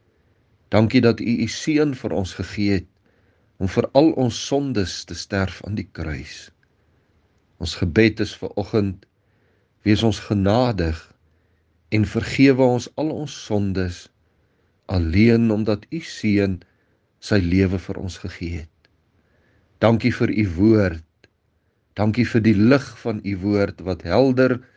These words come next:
in ons lewens skyn. Dankie vir die Heilige Gees. Here,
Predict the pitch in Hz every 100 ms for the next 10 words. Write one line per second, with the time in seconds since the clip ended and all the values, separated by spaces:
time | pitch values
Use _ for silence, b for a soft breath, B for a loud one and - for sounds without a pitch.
0 | b b b - 127 120 151 - 87 92
1 | 95 92 85 - - 95 85 73 - _
2 | _ _ _ _ _ _ _ _ _ _
3 | _ - 101 95 101 - 104 98 85 85
4 | 104 113 - 131 - 80 82 - - _
5 | _ _ _ _ _ _ _ _ _ _
6 | _ _ _ _ _ _ _ _ - 82
7 | 95 107 113 113